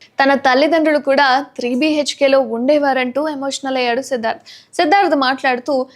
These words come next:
"And త్రీ బీహెచ్కే అనే సినిమా చేస్తున్నా అని చెప్పగానే మా నాన్న కళ్ళల్లో సంతోషం కనిపించింది" అని చెప్పుకొచ్చాడు.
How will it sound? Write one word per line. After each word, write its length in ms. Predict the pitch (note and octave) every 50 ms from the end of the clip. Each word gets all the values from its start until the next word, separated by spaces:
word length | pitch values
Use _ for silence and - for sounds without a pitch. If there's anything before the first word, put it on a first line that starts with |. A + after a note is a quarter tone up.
| _ _ - C4+
"And 160 | D#4 D#4+ D#4 -
త్రీ 240 | F4 F4+ F#4 F#4+
బీహెచ్కే 720 | F4 F4+ F4+ F4+ D#4+ D4 C4 - - - C4+ C#4 C#4 - -
అనే 200 | B3+ B3+ B3+ B3
సినిమా 420 | B3+ - - C4+ C#4 D#4 E4+ F4 D#4+ D#4+ C#4
చేస్తున్నా 500 | B3+ C4+ C4+ C4+ - - D4 C#4+ D4 C#4+
అని 240 | C4+ C4 B3+ B3+ B3+ - A#3
చెప్పగానే 600 | A3 A3 - C#4 C4 C#4+ C#4 C#4 C#4+ C4 B3 C4
మా 160 | C4+ B3 A#3
నాన్న 280 | A#3 A#3 A#3+ B3+ C#4+ D#4
కళ్ళల్లో 500 | D4+ D4+ C#4 C4 C4 B3+ B3+ C4 C#4 D4+
సంతోషం 640 | D4 - C4 B3 B3+ C4+ D4 E4 D#4+ D#4+ D#4 D4 C4+
కనిపించింది" 640 | - B3 A#3 B3+ B3+ C#4+ C#4 C4 C4+ C4+ B3+ B3+ B3
అని 100 | A#3+ B3
చెప్పుకొచ్చాడు. 560 | C4 - C#4 - - A#3+ A#3 - A#3+ G#3+ -